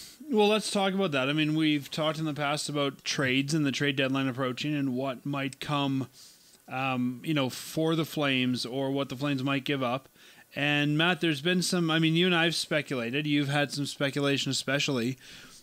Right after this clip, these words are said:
but some of the experts in the field now are starting to speculate on what they're hearing or think might happen. So let's talk about some of these. Uh, Elliot Friedman on his thirty-one Thoughts podcast said that the Flames may be working with the Rangers to try and land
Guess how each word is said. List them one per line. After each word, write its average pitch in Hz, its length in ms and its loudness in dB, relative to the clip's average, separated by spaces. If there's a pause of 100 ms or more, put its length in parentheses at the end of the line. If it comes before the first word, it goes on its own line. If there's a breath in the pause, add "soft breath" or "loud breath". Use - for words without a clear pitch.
(140)
but 165 300 2
some 196 240 2
of 208 80 4
the 196 160 0
experts 190 540 0
in 180 60 -2
the 156 100 -2
field 151 340 0
now 139 260 0
are 131 80 0
starting 143 320 -2
to 131 80 -2
speculate 139 480 -2
on 131 160 -2
what 139 220 0
they're 143 240 2
hearing 135 400 2
or 131 80 0
think 135 220 -4
might 131 260 0
happen. 127 440 -2 (520 loud breath)
So 175 180 0
let's 190 200 2
talk 214 220 2
about 208 140 2
some 180 180 2
of 139 60 0
these. 113 300 -2
Uh, 131 260 -2
Elliot 208 320 4
Friedman 180 500 2
on 127 140 2
his 131 160 -2
thirty-one 165 640 0
Thoughts 156 320 0
podcast 127 560 -2
said 151 240 0
that 143 80 -2
the 139 80 -2
Flames 180 440 0
may 160 160 4
be 170 140 2
working 165 300 0
with 160 100 -4
the 143 100 0
Rangers 135 480 2
to 123 120 -6
try 139 220 -2
and 143 140 2
land 139 360 2